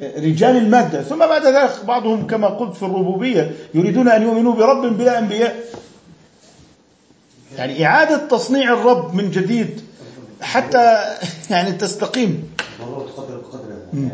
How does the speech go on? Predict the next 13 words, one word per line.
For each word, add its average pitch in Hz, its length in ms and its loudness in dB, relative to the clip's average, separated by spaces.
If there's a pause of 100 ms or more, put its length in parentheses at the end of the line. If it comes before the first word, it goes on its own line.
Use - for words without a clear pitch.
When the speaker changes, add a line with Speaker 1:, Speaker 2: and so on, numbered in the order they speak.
(120)
Speaker 2:
أجبر 127 380 -10
على 156 100 -4
الربوبية. 185 640 2
Speaker 1:
مم. 165 280 -2 (1080)
Speaker 2:
قال 143 160 -6
فقط. - 360 -14
لأنك 151 320 -8
Speaker 1:
طيب، 160 200 2
Speaker 2:
بها. - 180 -10 (100)
Speaker 1:
الرب 175 280 4
خلق 170 500 0
كونا 160 340 0
عبثا. 143 460 -6